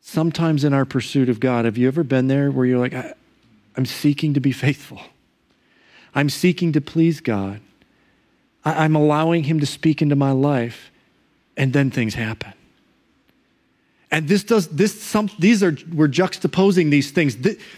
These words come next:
this idea that God has favor on me does not coincide with this thing I'm experiencing now. And many times, it's not just once in our life that that happens. There's a series of those kinds of things.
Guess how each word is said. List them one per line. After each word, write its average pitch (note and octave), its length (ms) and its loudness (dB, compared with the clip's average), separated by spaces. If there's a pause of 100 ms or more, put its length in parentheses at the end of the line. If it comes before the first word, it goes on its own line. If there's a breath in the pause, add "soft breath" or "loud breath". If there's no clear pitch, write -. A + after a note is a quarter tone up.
(140)
this G#3+ 260 0
idea G3 480 4
that D3+ 240 0
God F#3 260 0
has F3+ 220 0
favor F3+ 460 0
on D3 140 0
me D3+ 100 2
does D#3+ 280 0
not F#3 320 -2
coincide G3 760 0
with E3 240 0
this F#3 200 0
thing G3 340 0
I'm D#3+ 140 0
experiencing C#3 840 0
now. F#2+ 240 -8 (2000)
And F3+ 160 -4
many A#3+ 200 0
times, G3 360 0
it's D3+ 140 -4
not G#3 160 0
just F3 220 -2
once D3 260 0
in A2 80 -2
our G2+ 120 0
life G#2 360 -4
that G2+ 160 -4
that G2 160 -2
happens. A2+ 640 -8 (600 loud breath)
There's F#3+ 200 2
a F#3+ 60 2
series A#3 500 2
of A2 120 -2
those A#2 240 0
kinds A2 340 -4
of G2+ 100 -2
things. F#2+ 500 -14